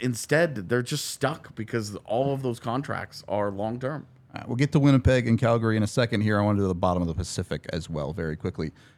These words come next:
Speaker 2: Ducks, Sharks, not expecting a ton out of either of those teams this year.
Speaker 1: I would call about Hertl.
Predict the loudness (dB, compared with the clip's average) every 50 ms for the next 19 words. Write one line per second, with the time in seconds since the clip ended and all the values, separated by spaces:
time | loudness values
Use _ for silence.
0 | _ 2 2 2 4 2 -4 -10 -10 -4 2 6 6 6 6 4 -2 -10 -10 -12
1 | _ _ 0 2 2 2 2 2 2 0 2 2 2 0 2 2 2 4 4 4
2 | 4 4 4 4 4 4 4 4 2 2 2 4 4 4 4 4 2 0 0 2
3 | 2 4 4 2 0 -4 -2 0 2 2 2 0 -4 -4 0 2 2 2 2 2
4 | 2 0 0 2 2 0 2 2 0 -2 -4